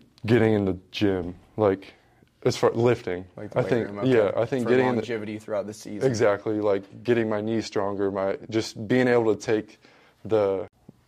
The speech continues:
Speaker 1: the hits and, like, just taking all the physicality, 'cause I'm s-, like, I'm skinny, like, uh, and all these guys are pushing me around and stuff, so I had to, like, I just had to find a way to use my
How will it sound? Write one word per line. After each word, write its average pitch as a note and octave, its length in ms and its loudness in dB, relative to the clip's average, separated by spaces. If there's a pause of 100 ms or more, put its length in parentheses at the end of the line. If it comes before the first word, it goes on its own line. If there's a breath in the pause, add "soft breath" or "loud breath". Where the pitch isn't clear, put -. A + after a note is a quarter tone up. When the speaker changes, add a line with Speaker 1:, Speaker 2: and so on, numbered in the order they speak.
(160)
Speaker 1:
the A#2+ 140 -6
hits B2 440 2
and, A2 300 0
like, G#2+ 260 0
just C3+ 200 2
taking C#3+ 240 4
all C3 100 6
the A#2 60 4
physicality, G2+ 680 -2
'cause B2 140 0
I'm C#3 140 2
s-, - 200 -6 (140)
like, A#2 240 -4
I'm A#2 120 -2
skinny, G2+ 420 -4
like, G2 300 -2 (380 soft breath)
uh, A2+ 280 2
and A#2 220 0
all A2+ 180 2
these G#2+ 160 2
guys G#2+ 300 4
are G#2 60 -4
pushing A2+ 300 -6
me G#2+ 100 -4
around G#2 280 -4
and G2 80 -6
stuff, G2 220 -2
so - 180 0
I G#2+ 100 6
had A2+ 100 0
to, G2+ 180 -4 (400 soft breath)
like, F#2+ 400 -8 (1500)
I C3+ 100 6
just A#2+ 120 2
had B2+ 120 4
to A2+ 60 -2
find A#2 240 2
a G#2 60 -2
way A2 180 4
to G#2+ 80 -2
use A2 180 -2
my G2 260 -2